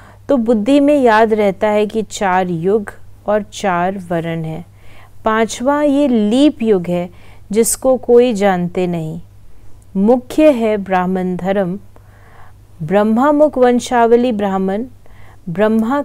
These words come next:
कब आया? जरूर जब बाप सृष्टि रचेंगे तो पहले ब्राह्मण चाहिए।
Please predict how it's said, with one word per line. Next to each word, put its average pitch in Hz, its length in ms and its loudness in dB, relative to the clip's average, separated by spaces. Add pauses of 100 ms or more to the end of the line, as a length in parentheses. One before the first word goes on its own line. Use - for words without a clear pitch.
(160)
कब 294 380 6
आया? 185 440 -2 (420)
जरूर 208 520 0
जब 202 320 -2
बाप 185 300 0
सृष्टि 202 600 -6
रचेंगे 196 720 0 (460)
तो 208 80 -6
पहले 208 640 0 (140)
ब्राह्मण 180 560 -2
चाहिए। 170 500 -8